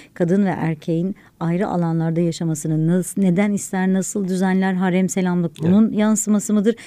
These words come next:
Speaker 1: Sonra bunun günlük hayata
Speaker 2: Tamam.
Speaker 1: nasıl döndüğüne bakalım.
Speaker 2: Şimdi, e, insanlarda umumi bir telakki var. Osmanlı yaşantısında harem ve selamlık ç-, sosyal hayatımızın esasını teşkil ediyor.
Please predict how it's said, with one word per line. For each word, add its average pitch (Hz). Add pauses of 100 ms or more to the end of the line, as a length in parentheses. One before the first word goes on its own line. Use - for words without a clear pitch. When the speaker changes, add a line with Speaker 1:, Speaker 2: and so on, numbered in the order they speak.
(120)
Speaker 1:
Sonra 330
bunun 247
günlük 226
hayata 180
Speaker 2:
Tamam. 202
Speaker 1:
nasıl 214
döndüğüne 175
bakalım. 160
Speaker 2:
Şimdi, 220 (360)
e, 151
insanlarda 208
umumi 190
bir 170
telakki 143
var. 90
Osmanlı 123
yaşantısında 107 (180)
harem 117
ve 107
selamlık 104
ç-, - (480)
sosyal 123
hayatımızın 110
esasını 113
teşkil 107
ediyor. 113